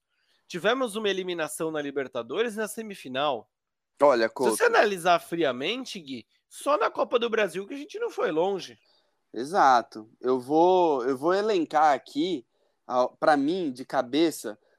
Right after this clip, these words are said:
Speaker 2: os pontos polêmicos dessa gestão. É que assim, né? Como o Palmeiras foi campeão, eu acho que facilita tudo. Se a gente tivesse feito, vamos supor, o Porco Awards do primeiro semestre, por exemplo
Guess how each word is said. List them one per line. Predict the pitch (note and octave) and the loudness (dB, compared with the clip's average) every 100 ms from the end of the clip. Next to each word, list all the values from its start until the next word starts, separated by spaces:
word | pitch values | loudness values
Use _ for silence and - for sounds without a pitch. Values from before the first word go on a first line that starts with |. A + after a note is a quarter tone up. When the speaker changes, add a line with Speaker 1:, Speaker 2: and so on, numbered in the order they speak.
| _ | _
Speaker 2:
os | D3 D#3 | -6 -6
pontos | - F3+ F3+ F#3 - | -2 2 2 0 -6
polêmicos | - G#3 F3+ E3 D#3+ E3+ - F3 - - _ _ _ | 2 6 6 4 2 -2 -6 -8 -8 -20 _ _ _
dessa | C3+ C#3+ D3 D#3+ | 0 2 2 0
gestão. | C#3+ D#3+ - D3 A#2 G2+ _ _ _ - | 0 -2 -2 -2 -2 -4 _ _ _ -4
É | G3 | -2
que | - | 0
assim, | B3+ - D#3 | -2 -2 -2
né? | A#2+ B2+ C3 _ | 0 0 -2 _
Como | A#3 D4 | 0 2
o | C#4 | 4
Palmeiras | G3 D#3+ D3 C#3 - | 4 4 4 0 -2
foi | C3+ | -6
campeão, | - C#3 - A#2+ B2 C3 G#2 _ _ _ _ _ - | -6 -10 -4 0 2 0 -2 _ _ _ _ _ -2
eu | C3+ | 4
acho | B2+ - | 4 2
que | E3 | -4
facilita | - D#3 - D#3+ C#3+ E3 | 2 2 2 2 2 0
tudo. | F3 - C3+ G#2 - _ _ _ | -2 0 -2 -4 -14 _ _ _
Se | - | -2
a | A3 | 0
gente | A#3+ C#4 - | 0 -4 -6
tivesse | B3 G3 F3+ F3 E3 | -4 2 4 4 0
feito, | D3 E3 D#3 C3+ B2+ | -2 2 2 2 -2
vamos | C3+ D#3 D3+ | 0 0 -2
supor, | D#3 C#3 C3 A#2+ | -6 -2 0 0
o | C#3+ | -2
Porco | - G3 A3 - | 2 4 4 2
Awards | F#3 D3+ C#3+ C#3 A#2+ A#2 - - _ _ _ | 2 6 6 4 0 -8 -20 -20 _ _ _
do | C#3+ D#3+ | -8 -4
primeiro | - D#3+ F3+ G3+ | 0 2 2 2
semestre, | E3+ D3 C3 D#3+ F#3 - B2+ | -2 -6 -2 0 0 -4 -18
por | A#2 B2+ A#2+ | -10 -6 -6
exemplo | A2 D3 F3+ C3 G2+ | -4 -2 -2 -4 -14